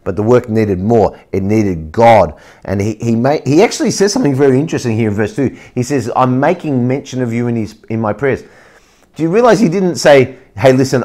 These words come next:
I go away, I'm in the prayer closet, I'm interceding for hours for you"? No, he said, "Listen, when I pray, I make mention of you."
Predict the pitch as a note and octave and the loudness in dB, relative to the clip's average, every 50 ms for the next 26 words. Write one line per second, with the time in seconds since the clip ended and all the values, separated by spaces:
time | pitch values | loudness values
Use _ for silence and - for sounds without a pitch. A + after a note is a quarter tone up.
0 | - A2+ C3 D#3 D3+ C3 C#3 B2+ A#2+ A#2 A2+ A#2+ A#2+ B2 B2 B2 - - B2 D3 | 2 2 4 4 4 6 6 6 6 6 6 6 6 6 6 4 2 2 2 2
1 | D#3 C3 A2 G2 - - C3 B2+ B2 B2 B2 - B2 B2 A#2+ A2 B2+ B2 - - | 4 2 0 0 -2 0 0 2 2 2 2 2 2 2 4 2 0 -2 -2 0
2 | A#2+ C#3+ D#3+ D#3 D3 G2+ A#2+ B2 A2 A2+ F#2+ - - B2+ B2 A2+ A2+ G2+ - - | 2 2 2 2 2 0 -2 -2 -2 -4 -6 -2 0 0 0 0 0 -2 -4 -4
3 | - - F#2+ G2+ G#2 G#2+ G#2 G#2 G2 E2+ - - - F2+ E2 D#2 C#2+ C2+ C2+ - | -4 -4 -2 0 0 0 0 0 0 -4 -6 -8 -8 -6 -6 -6 -8 -10 -8 -4
4 | F3+ G2 F#3 F3+ - - F3+ D#3 A#2+ - - G#3 - C3 E2+ - - C#3 E3 F3+ | -2 0 0 0 2 0 0 0 -2 -4 -6 -6 -4 -6 -8 -6 -4 -2 2 2
5 | D#3+ - - D#3+ D#3+ E3 - - - D#3+ D#3+ D3+ D3+ - - C#3 C#3 C3 B2+ A2+ | 2 2 4 4 4 4 4 2 0 2 2 2 0 -2 -4 -6 -6 -6 -6 -6
6 | F2+ D#2+ E2 D2+ C2 | -6 -6 -8 -10 -12